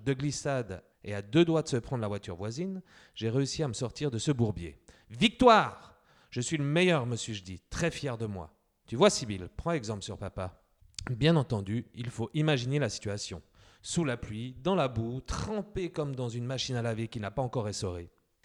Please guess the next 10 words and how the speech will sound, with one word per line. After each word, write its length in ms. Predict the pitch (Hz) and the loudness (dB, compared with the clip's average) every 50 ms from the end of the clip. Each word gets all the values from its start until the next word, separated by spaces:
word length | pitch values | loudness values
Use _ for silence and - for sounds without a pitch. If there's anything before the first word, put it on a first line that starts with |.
| - _ _ | -20 _ _
Et 100 | - 110 | -4 -2
voilà 240 | 113 131 147 160 185 | 2 4 4 4 4
que 120 | 180 - 143 | 2 2 0
nous 120 | 123 117 | 0 2
partîmes 520 | - - 156 - - - - 180 156 127 | 2 2 0 0 -2 -6 -4 -2 -2 0
rejoindre 600 | 110 101 147 143 120 113 113 113 123 131 135 139 - - | 2 2 2 2 2 0 -2 -2 -4 -6 -6 -8 -8 -8
la 140 | 107 104 | -8 -8
sortie 400 | 107 - - 180 - - - 214 | -6 -4 -4 -6 -6 -6 -8 -6
du 100 | 190 180 | -4 -4
parking, 540 | 175 - 143 120 - - - 135 135 147 180 | -2 -2 -4 -4 -4 -8 -6 -4 -4 -4 -6